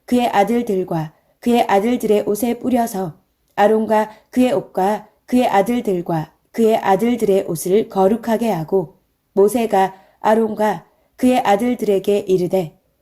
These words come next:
내게 이미 명령하시기를 아론과 그의 아들들은 먹으라 하셨은즉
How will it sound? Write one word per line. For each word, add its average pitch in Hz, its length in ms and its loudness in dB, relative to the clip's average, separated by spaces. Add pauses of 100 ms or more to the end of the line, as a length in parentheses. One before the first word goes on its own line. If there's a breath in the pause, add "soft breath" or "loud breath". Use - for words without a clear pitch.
(180)
내게 220 300 2
이미 220 260 0
명령하시기를 202 1080 0 (300)
아론과 233 520 2
그의 220 240 2
아들들은 208 640 0
먹으라 208 380 2
하셨은즉 190 720 -4